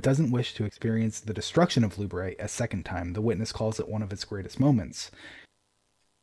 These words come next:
Um, and so he's,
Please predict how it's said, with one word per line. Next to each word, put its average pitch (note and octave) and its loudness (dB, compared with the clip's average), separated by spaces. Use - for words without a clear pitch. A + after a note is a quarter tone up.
Um, F#2 2
and G#2+ 2
so G2 2
he's, A2 -4